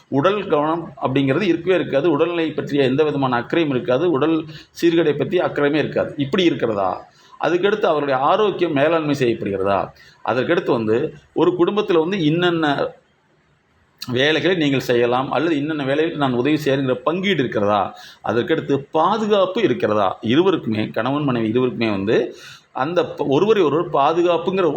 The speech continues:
வளையத்துக்குள்ள வச்சிருக்காங்களா? அதுக்கடுத்து வந்து அவர்களுடைய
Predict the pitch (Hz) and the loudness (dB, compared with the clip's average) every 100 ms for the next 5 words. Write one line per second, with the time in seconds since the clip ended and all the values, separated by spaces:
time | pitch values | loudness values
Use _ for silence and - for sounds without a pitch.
0 | - 120 139 135 123 131 110 104 92 87 | 0 0 0 0 -2 -2 -2 -4 -4 -2
1 | 90 82 - _ _ - 117 113 143 151 | -2 -2 -6 _ _ -4 -2 0 -2 -2
2 | 117 107 110 - - _ - 104 151 202 | -2 0 -2 -4 -14 _ -2 0 0 0
3 | 170 113 110 | 0 0 0